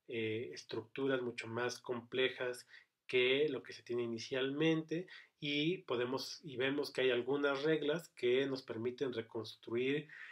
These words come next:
eh, el espacio con características similares a lo que sabemos que el espacio tiene, que es un espacio fractal, como lo que le llaman la, este, la, la red cósmica.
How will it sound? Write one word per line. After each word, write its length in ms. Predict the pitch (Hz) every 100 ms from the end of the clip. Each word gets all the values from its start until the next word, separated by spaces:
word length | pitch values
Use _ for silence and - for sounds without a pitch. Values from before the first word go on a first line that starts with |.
| - _
eh, 460 | 113 110 110 113 -
el 200 | 143 123
espacio 920 | 113 - _ 143 139 - 147 147 160 165 - _ _
con 240 | 131 127
características 920 | 127 117 113 - 120 147 - - - 127
similares 580 | 117 110 117 131 139
a 40 | 123
lo 160 | 107
que 120 | - -
sabemos 380 | 110 117 127
que 100 | -
el 60 | 107
espacio 440 | - - 117 127
tiene, 520 | - 151 151 147 170 170 _ _ -
que 60 |
es 100 | 113
un 80 | 113
espacio 360 | 107 - 104 -
fractal, 580 | - 101 - 143 147
como 320 | 156 113 101 - 117
lo 160 | 113 110
que 120 | 117
le 160 | 110 110
llaman 380 | 117 113 110 107 - - _
la, 140 | 117 104
este, 560 | - - - 98 98 _ - - - _
la, 580 | 117 104 104 104 107 113
la 120 | 117 110
red 200 | 127 127
cósmica. 800 | - 160 175 180 170 156 180